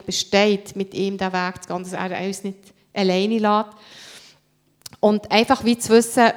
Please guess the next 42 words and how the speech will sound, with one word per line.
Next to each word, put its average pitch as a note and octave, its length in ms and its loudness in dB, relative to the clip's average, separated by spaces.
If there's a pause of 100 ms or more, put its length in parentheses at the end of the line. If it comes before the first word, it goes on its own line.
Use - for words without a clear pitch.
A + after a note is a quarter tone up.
(120)
wir G#3+ 240 4
sind A#3 260 -4
da F#3+ 220 4
als F#3+ 180 0
Begleiter, F3+ 760 -2 (240)
mehr F#3 280 0
nicht. F3+ 640 -4
Durch F#3 180 -6
uns G#3+ 300 -4
kannst - 240 -6
du G3 80 -2
nicht G3+ 240 -6
dein G3 240 -4
Leben F#3+ 200 -2
in F#3 40 -10
den - 80 -10
Griff F#3 340 -6
bekommen. E3 360 -6 (320)
Und G#3 160 -2
das D4 120 4 (120)
war A#3 120 6
auch A#3 80 10
etwas, C4 440 0
äh, G3+ 340 2
gsi, A#3 380 -2
wo F#3+ 500 4 (360)
wir G3+ 260 2
auch F#3 80 6
immer G#3 200 4
wieder G3 180 2
gemerkt G3 440 -4
haben, A3 160 0
für F#3+ 140 -4
gewisse G#3+ 360 2
Leute G#3+ 280 -10
ist - 160 -8
das G3 180 -8
auch G3 240 -2
zu - 240 -10
wenig G#3+ 320 2
Abhängigkeit A3+ 800 -4
gsi. F3+ 380 -8